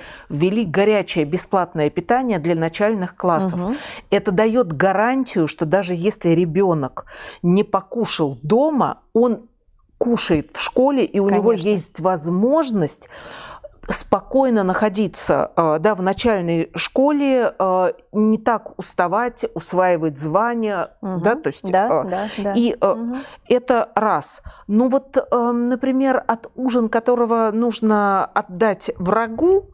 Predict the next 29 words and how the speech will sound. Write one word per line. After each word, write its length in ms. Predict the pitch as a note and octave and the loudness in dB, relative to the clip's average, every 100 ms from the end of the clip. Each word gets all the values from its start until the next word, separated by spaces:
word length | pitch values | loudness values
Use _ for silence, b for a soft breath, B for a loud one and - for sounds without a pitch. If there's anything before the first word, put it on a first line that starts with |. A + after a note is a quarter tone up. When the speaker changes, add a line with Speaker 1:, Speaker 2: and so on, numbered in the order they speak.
| B | B
Speaker 2:
Мгм. 280 | G#3 A3 G#3 | -2 0 2
Speaker 1:
или 460 | A#3 A3+ G#3+ G3+ F#3+ - _ | 2 2 4 2 0 -6 _
как 220 | - - | -4 0
вы 120 | A#3+ | 0
к 80 | - | 0
этому, 320 | G#3 G#3 F#3+ | -2 -2 -2
вот, 160 | F3 - | -4 -4
кстати, 360 | - C#4 A#3+ | -2 -2 0
относитесь? 560 | G#3 - F#3+ E3+ - E3 | -4 -2 -4 -4 -6 -10
Потому 360 | - A3+ A#3+ C#4+ | -6 -2 -2 -4
что 180 | - | -2
многие 520 | C4 C#4+ F#4 E4 A#3+ F#3 | 0 2 0 0 -2 0
говорят, 480 | F#3+ G#3+ G#3 C#3 - - B B B | 2 2 2 -2 -4 -20 B B B
спокойно 500 | - - B3+ G4+ F#4 | -6 -2 0 2 2
можно 300 | C#4 C4+ B3+ | 2 2 0
кушать, 520 | B3+ C#4+ C4 A3+ A3+ - | -2 -4 0 -2 -2 -2
э, 220 | - G#3+ G#3 | 0 0 0
на 240 | A3 D4 D#4 | 0 0 0
ночь, 440 | A#3+ A3 - - | 0 -2 -6 0
э, 520 | G3 - G3+ G3 F#3+ | 0 2 2 2 2
да, 180 | F3 B3+ | 2 0
ну 120 | A3+ | -2
пусть 260 | F3 G#3+ - | -6 -8 -4
не 100 | F#3+ | -2
объедаться, 640 | D#3+ E3+ G3 D4 D#4 - | 0 -2 0 0 -2 -4
но 140 | F#3 F#3 | -4 -4
кушать, 500 | - D4 D4+ G#3+ - | -2 -2 0 -2 -6
чтобы 340 | - G3+ F3+ | -4 -2 -2
засыпать. 760 | D#3+ G#3 C4 - G#3+ - C#3+ | 0 0 0 -2 -2 -2 -4